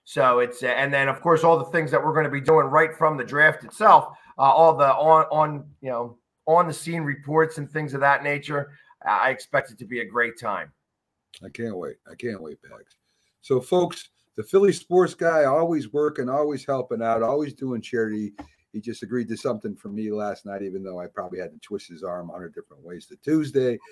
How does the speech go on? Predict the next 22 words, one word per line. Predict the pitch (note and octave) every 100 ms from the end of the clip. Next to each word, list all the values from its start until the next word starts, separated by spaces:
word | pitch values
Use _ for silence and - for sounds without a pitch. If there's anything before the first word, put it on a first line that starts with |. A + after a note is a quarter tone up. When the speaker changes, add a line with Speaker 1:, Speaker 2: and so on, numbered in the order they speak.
| _ _
Speaker 2:
but | G2
he | F#2
still | - - G2+
did. | F2 F2+ F2
And, | E2+ D2+ _ _ -
and, | E2
uh, | D#2+
you | E2+
know, | E2+ D#2+
I, | F2
I | F2+ F2 F#2 F#2+
always | F#2+ G2
appreciate | - - F#2 F#2+ E2+
everything | D#2+ D#2 E2
he | E2+ D#2+
does, | F2 E2+ D#2+ - _ _ _
uh, | E2 D#2 D2 - -
for | D#2
Northeast | D#2+ D#2+ - -
Streaming | E2+ D#2 D2+
Sports | - - D#2 D2 -
and, | C#2+